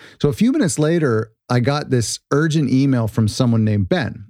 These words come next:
Ben was the distributor's head of label relations, and he wanted to personally apologize for their mess up.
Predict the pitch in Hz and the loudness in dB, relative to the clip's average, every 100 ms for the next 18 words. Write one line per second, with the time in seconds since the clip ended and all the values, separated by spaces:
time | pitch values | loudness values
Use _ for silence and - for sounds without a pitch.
0 | _ - 107 139 190 202 143 143 131 123 | _ -14 -2 0 2 0 0 0 0 0
1 | 113 113 120 - 151 139 123 120 107 - | -2 -2 -2 0 0 0 0 0 -2 -4
2 | 131 131 117 107 101 113 117 107 101 104 | -2 0 0 -2 0 0 2 0 0 2
3 | 110 110 107 98 95 - - 110 98 131 | 0 -2 -2 -2 -2 -4 0 2 2 2
4 | 120 139 160 156 135 98 - 143 131 123 | 0 0 0 0 -2 -2 -4 -2 0 0
5 | 110 - 120 131 113 104 101 - 107 98 | 0 -2 0 0 0 0 -2 -2 0 0
6 | 95 117 123 131 120 | 2 0 0 -2 -2